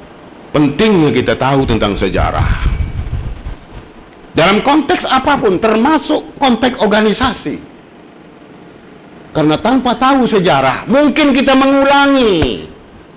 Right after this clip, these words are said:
apa yang telah se-, lalu,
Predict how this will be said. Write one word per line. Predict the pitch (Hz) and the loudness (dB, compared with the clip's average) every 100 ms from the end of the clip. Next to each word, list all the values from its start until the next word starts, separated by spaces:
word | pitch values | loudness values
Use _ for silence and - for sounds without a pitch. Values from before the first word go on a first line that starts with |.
| - - - - | -20 -20 -18 -4
apa | 180 175 | -2 0
yang | 180 170 160 | 0 0 0
telah | 165 156 127 - - | 0 0 -2 -8 -10
se-, | - - - - - - - | -8 -6 -6 -8 -12 -16 -6
lalu, | 175 180 185 170 120 | 0 4 4 2 -2